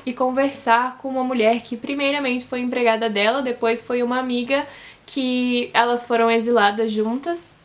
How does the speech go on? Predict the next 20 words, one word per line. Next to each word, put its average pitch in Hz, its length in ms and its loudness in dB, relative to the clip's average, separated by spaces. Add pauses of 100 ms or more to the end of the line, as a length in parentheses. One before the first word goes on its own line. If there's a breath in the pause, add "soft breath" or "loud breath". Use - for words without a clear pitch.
Então 240 920 4 (280)
eles 277 320 2
vão 285 260 2
pegar 285 460 4
as 277 80 -8
lembranças 277 800 0
dela 226 360 4
pra 240 200 0
guardar 233 560 2
na 226 120 0
história. 220 680 -4
E 269 160 2
tudo 381 260 2
isso 370 240 2
tem 311 140 0
um 311 100 -2
pouco 302 320 0
de 269 120 -2
magia 247 800 2
e, 214 380 0